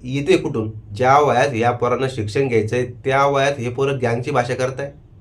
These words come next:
जर का सरपंच संतोष अण्णा देशमुख यांच्या मारेकऱ्यांना तेव्हाच पकडून त्यांची साऱ्या बीड जिल्ह्यामध्ये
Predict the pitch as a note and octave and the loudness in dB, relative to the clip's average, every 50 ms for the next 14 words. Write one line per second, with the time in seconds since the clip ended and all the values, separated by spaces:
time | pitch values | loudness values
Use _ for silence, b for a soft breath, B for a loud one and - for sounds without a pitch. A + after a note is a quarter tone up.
0 | - - - G#2+ A#2+ B2+ C3 C#3 - C#3 C3+ C#3+ D3+ D3+ - - A#2+ A2+ A2+ A2+ | -20 -20 -8 0 2 2 2 2 2 2 4 4 4 2 0 -4 -4 -4 -2 -2
1 | C3 C3 C3+ D3+ - C#3 B2 A#2+ B2+ C#3 C#3 - A#2+ B2 B2 B2 C3 B2+ B2 A#2+ | -2 -2 -2 -2 -2 -2 -2 0 -2 -4 -4 -2 -2 0 0 0 0 0 0 -2
2 | A#2+ A#2 B2+ C3+ C3+ C3+ C3 B2+ A#2+ A#2+ B2 B2 C3+ B2+ A2+ G#2 G#2 G2 G2 A2+ | -4 -4 -4 -6 -6 -2 -2 0 0 0 -2 -2 -2 -2 0 0 0 0 0 0
3 | C3+ C3 - C3 B2 B2+ B2 B2 A#2 G#2 G2+ G#2 - - - - - - - - | 0 0 0 2 2 2 2 0 -2 -4 -4 -8 -12 -18 -20 -20 -20 -20 -20 -20
4 | - b b b b b b b b - - C3+ C3+ C3+ C3+ C#3+ D#3 D3+ - - | -20 b b b b b b b b -8 -2 0 2 2 4 2 2 0 0 -4
5 | - - C3 B2+ C#3 D3+ D#3 D3+ D#3+ D#3 - - - - E3+ - - - D#3 C#3+ | -4 -2 -2 0 0 0 0 0 -2 -4 -10 -8 -2 0 0 0 0 -2 -6 -6
6 | - - A#2 A#2+ C3 B2 A#2 - - - - - - - A2+ A2 C#3 E3 F3 D#3+ | -4 -2 0 2 2 0 0 -4 -12 -16 -20 -20 -18 -12 -4 0 2 2 2 2
7 | C3+ D3+ D3+ D3 D3+ D3 D3+ D3 D3 D3 C#3 - | 2 0 2 2 2 2 2 2 0 0 -2 -4